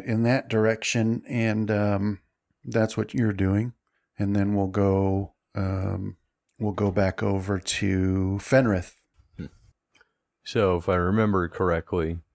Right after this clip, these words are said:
Speaker 2: um, I healed myself a couple times and then started walking out of the, uh, home of the heroes.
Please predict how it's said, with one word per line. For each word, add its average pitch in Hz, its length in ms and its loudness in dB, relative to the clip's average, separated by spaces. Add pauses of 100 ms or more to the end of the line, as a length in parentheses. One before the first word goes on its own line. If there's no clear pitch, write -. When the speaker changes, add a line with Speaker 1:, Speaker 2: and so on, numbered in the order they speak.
(140)
Speaker 2:
um, 80 500 -4 (240)
I 80 260 -6 (220)
healed 104 300 -2
myself 87 460 -2 (100)
a - 40 -20
couple 82 220 -6
times 80 480 -4
and 82 140 -2
then 76 320 -4
started 80 580 -4 (440)
walking 87 480 -2
out 82 240 -2 (100)
of 82 300 -6
the, 78 280 -4
uh, 73 340 -4 (520)
home 87 380 -4
of 80 120 -8
the 80 80 -8
heroes. 87 640 -4